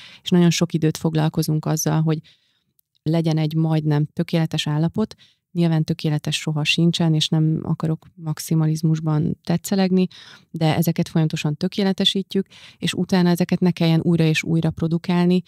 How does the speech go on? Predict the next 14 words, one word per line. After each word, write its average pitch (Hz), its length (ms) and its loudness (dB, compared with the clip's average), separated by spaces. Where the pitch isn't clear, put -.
hiszen 170 240 0
az 170 100 2
egy 170 120 2
csomó 160 320 2
időt 156 520 -2
elvesz, 170 480 -2
meg 165 120 0
egy 160 80 2
csomó 156 260 2
hibázási 151 540 0
lehetőséget 156 800 -2
hagy 160 160 -2
a 156 40 2
rendszerben. 151 720 -2